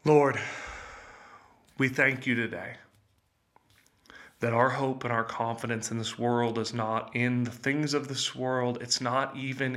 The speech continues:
in our minds or in our disciplines or in our rightness, but it is in you. That it is in your kindness and your goodness.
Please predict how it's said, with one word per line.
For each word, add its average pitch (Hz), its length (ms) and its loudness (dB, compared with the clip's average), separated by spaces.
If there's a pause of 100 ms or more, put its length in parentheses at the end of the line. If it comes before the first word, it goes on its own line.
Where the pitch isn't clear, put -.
in 120 340 -2
our 120 340 4
minds 139 840 -2 (1080)
or 120 320 2
in 123 140 0
our 110 160 -2
disciplines 139 1000 -2 (100)
or 113 360 -2
in 117 220 0 (140)
our 110 540 -2
rightness, 131 1300 0 (1300)
but 117 160 -2
it 117 100 -6
is 107 160 -2
in 110 180 -4
you. 104 280 -10 (1600)
That 117 160 2
it 120 120 2
is 113 160 2
in 110 180 0
your 120 340 2
kindness 117 680 -2
and 113 120 -4
your 113 220 -2
goodness. 113 800 -4